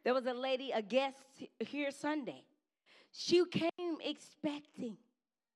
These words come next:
So if people, we got to understand there are people expecting around us. And you're the one that's gonna get it done. You're the one that's gonna fulfill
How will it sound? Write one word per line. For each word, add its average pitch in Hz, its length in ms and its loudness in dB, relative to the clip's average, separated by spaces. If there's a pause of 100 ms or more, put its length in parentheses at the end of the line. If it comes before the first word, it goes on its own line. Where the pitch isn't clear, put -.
(720)
So 339 340 10
if 349 180 0 (240)
people, 381 600 2
we 339 120 4 (120)
got 554 340 0
to - 80 2 (140)
understand 294 680 -2
there 330 100 8 (140)
are - 120 6 (100)
people 262 440 2
expecting 214 840 -2 (680)
around 226 600 6
us. 151 260 -6 (840)
And 302 220 8
you're 370 260 12
the 349 140 8
one 320 420 8
that's 294 180 0
gonna 302 260 8
get 302 180 4
it 220 200 -2
done. 220 400 8
You're 370 200 8
the 381 120 6
one 349 360 8
that's 320 180 0
gonna 320 260 10
fulfill 277 920 4